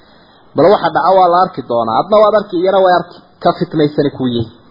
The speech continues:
"Inna rabbaka, ilaahaagu, huwa, isagu, aclamu, aad buu ogi badan yahay, biman dalla can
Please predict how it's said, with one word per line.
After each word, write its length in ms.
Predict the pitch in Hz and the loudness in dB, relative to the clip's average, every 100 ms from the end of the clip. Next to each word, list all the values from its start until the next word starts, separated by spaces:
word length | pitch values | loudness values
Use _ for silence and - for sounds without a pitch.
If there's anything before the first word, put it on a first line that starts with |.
| - _ - _ | -20 _ -20 _
"Inna 260 | 214 220 208 | 0 2 2
rabbaka, 440 | 220 180 190 - 196 | 2 0 -4 0 0
ilaahaagu, 500 | 202 196 196 190 180 | 2 2 4 2 0
huwa, 200 | 185 214 180 | 0 0 0
isagu, 320 | 165 202 185 | 0 0 2
aclamu, 360 | 175 175 196 196 | 2 2 0 0
aad 200 | 196 180 | 0 -2
buu 140 | 185 202 | 0 0
ogi 180 | 190 196 | 0 0
badan 320 | 175 175 196 | -2 0 2
yahay, 220 | 180 160 160 | 2 2 0
biman 280 | 170 190 196 | -2 0 0
dalla 280 | 196 190 175 | 0 2 2
can 180 | 180 | 0